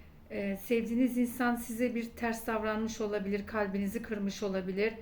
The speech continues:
Bu eşiniz ya da aklınızdaki kişi de olabilir arkadaşlar. Hani beni böyle dinleyin, kiminle bunu yaşadıysanız. E, laf, e, sözler var burada. Birbirinizi kırmışsınız.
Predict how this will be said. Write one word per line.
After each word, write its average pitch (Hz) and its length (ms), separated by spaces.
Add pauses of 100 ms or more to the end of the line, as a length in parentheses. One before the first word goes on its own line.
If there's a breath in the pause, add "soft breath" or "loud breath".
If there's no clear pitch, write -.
(380 loud breath)
Bu 240 120
eşiniz 214 460
ya 208 140
da 208 80
aklınızdaki 202 640
kişi 208 320
de 208 80
olabilir 180 500
arkadaşlar. 180 600
Hani 196 220
beni 196 240
böyle 196 300
dinleyin, 175 420 (380 loud breath)
kiminle 202 420
bunu 185 120
yaşadıysanız. 190 960 (500 loud breath)
E, 226 300
laf, - 540
e, 208 320 (300)
sözler 240 680
var 185 240
burada. 180 360 (260)
Birbirinizi 214 580
kırmışsınız. 220 680